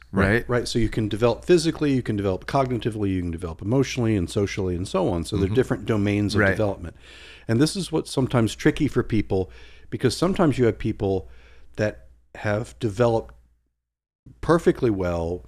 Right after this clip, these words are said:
Speaker 2: physically.
Speaker 1: Mm-hmm.
Speaker 2: They've grown and they've gotten even stronger and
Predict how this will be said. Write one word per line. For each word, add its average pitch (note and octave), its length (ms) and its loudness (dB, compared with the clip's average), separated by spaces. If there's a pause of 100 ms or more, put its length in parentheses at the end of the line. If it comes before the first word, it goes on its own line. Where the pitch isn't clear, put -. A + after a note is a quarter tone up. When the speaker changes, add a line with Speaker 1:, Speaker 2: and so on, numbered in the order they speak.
(120)
Speaker 2:
physically. F#2 560 0
Speaker 1:
Mm-hmm. A2 160 -2
Speaker 2:
They've G#2+ 260 2
grown G2+ 560 2
and F2+ 160 -2
they've F2 160 -4
gotten G2 280 -8
even G2 240 0
stronger F2+ 680 -2
and F2 140 -4